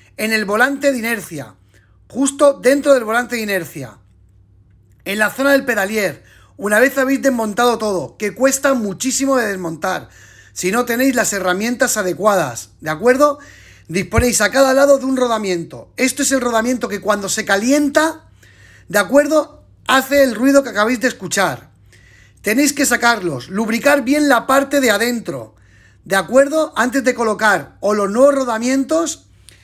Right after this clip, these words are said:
que os traerá el servicio técnico, que previamente vosotros cuando solicitéis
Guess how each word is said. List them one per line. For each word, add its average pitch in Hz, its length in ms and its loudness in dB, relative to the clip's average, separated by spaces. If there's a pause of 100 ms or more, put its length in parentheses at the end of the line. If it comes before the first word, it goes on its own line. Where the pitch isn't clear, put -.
(160)
que 202 80 -6
os 196 140 -4
traerá 226 480 0 (260)
el 214 340 -2
servicio 226 520 0
técnico, 220 540 -2 (400)
que 254 200 4
previamente 294 880 0
vosotros 226 560 0
cuando 214 340 -2
solicitéis 214 840 -2